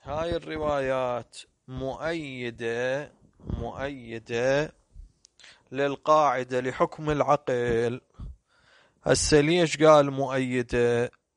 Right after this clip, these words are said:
ليش ما قال دليل مستقل للروايات؟ خب تكون دليل سمعي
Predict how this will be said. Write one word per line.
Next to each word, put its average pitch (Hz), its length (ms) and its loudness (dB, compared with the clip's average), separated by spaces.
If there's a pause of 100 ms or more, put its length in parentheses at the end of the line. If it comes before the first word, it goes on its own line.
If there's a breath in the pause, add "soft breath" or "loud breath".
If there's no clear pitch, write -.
(120)
ليش 143 360 2
ما 139 240 8
قال 123 400 8
دليل 123 400 6
مستقل 120 480 2
للروايات؟ 117 880 2
خب 123 240 2
تكون 127 360 -8
دليل 123 420 -4
سمعي 143 720 -2